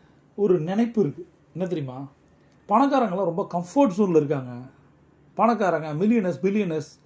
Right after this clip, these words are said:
இவங்கெல்லாம் உண்மையாலுமே கம்ஃபர்ட் ஜோன்ல தான் இருக்காங்களா? நிறைய சேலஞ்சஸ் அவங்களுக்கு வர்றது இல்லையா? இல்ல சேலஞ்சஸே வராதா?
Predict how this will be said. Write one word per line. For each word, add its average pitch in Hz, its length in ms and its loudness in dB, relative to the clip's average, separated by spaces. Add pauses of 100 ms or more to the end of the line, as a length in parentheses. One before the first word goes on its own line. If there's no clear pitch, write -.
(380)
இவங்கெல்லாம் 277 320 6
உண்மையாலுமே 240 480 0
கம்ஃபர்ட் 180 460 2
ஜோன்ல 156 180 -6
தான் 165 100 -6
இருக்காங்களா? 139 480 -8 (1800)
நிறைய 247 280 6
சேலஞ்சஸ் 202 480 2
அவங்களுக்கு 156 340 -2
வர்றது 170 220 -2
இல்லையா? 139 220 -2
இல்ல 175 120 -2
சேலஞ்சஸே 208 580 4
வராதா? 160 480 0